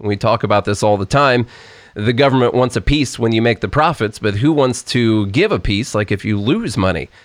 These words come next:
And so what they allow you to do is if you lost money last year and then this year you made money, well, since we're gonna try to make this fair, the most fair amount of theft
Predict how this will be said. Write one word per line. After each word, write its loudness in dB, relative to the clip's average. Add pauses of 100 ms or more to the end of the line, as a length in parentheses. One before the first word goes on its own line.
(220)
And 0
so 0
what 0
they 2
allow 2
you 2
to -2
do 2 (260)
is 0
if 0
you 0
lost 2
money 2
last 0
year 2
and 2
then 2
this -2
year 0
you 0
made 2
money, 0 (380)
well, 2
since 0
we're -2
gonna 2
try 2
to 0
make 0
this -2
fair, 0
the 0
most 0
fair 2
amount 2
of 0
theft -2